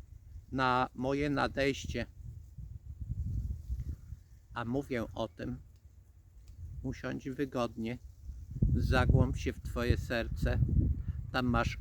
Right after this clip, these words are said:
wszystkie odpowiedzi, masz wszystkie pytania. Jeśli przyjmujesz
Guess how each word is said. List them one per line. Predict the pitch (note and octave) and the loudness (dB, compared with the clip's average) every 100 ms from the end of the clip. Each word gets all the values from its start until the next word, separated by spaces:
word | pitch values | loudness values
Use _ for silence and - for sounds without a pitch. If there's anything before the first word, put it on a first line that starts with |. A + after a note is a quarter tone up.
| - | -4
wszystkie | - B2 - - C#3+ D3+ | -2 -4 -6 -4 -2 -2
odpowiedzi, | - - C3+ C#3 B2+ - C3 - - - - - - | -4 -2 0 2 0 0 0 0 0 4 4 4 0
masz | B2+ A2+ | 2 4
wszystkie | - - C3 - - A2+ | 4 4 2 2 2 2
pytania. | B2+ - B2+ A#2+ A#2 A2+ - - - - - - - | 4 4 6 4 2 -4 -8 -18 -18 -20 -16 -12 -4
Jeśli | C3 - C#3+ C#3 | -2 2 4 4
przyjmujesz | - - C3 B2+ C#3 E3+ C3+ A2+ - | 4 4 8 6 8 6 6 4 2